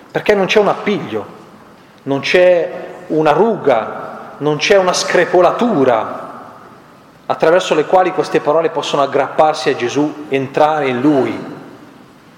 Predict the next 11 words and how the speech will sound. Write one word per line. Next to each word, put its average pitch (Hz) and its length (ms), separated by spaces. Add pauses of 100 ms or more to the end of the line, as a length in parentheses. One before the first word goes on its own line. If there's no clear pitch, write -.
(1300)
La 143 120
volontà 185 440
di 220 140
Gesù, 190 420 (460)
la 147 160
libertà 175 600
di 196 140
Gesù, 160 440
l'intelligenza 180 1300
di 170 100
Gesù, 147 420